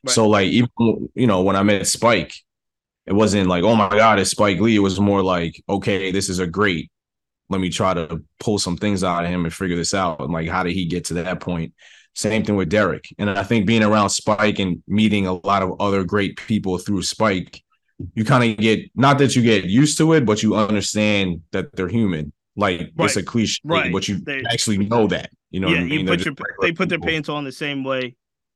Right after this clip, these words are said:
Speaker 1: as
Speaker 2: Right.
Speaker 1: everybody else, and it's just, it's, let, let me ask you about a couple of things that were specifically, um, i-, in, in the series, and what, what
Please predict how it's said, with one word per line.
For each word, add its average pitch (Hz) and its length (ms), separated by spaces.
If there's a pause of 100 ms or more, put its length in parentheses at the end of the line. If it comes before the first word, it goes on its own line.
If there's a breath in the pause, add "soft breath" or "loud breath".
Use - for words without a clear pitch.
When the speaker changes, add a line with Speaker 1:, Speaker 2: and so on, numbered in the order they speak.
(120)
Speaker 1:
as 135 200
Speaker 2:
Right. 95 140
Speaker 1:
everybody 123 380
else, 135 260
and 123 100
it's 120 120
just, 120 280 (520 soft breath)
it's, 165 240 (640)
let, 175 180
let 196 140
me 214 120
ask 175 220
you 165 40
about 139 160
a 131 60
couple 156 280
of 143 80
things 131 220
that 123 120
were 127 140
specifically, 131 1080 (200)
um, 117 480 (180)
i-, 143 40
in, 135 360
in 135 160
the 120 80
series, 120 460
and 127 200
what, 147 180 (640)
what 156 300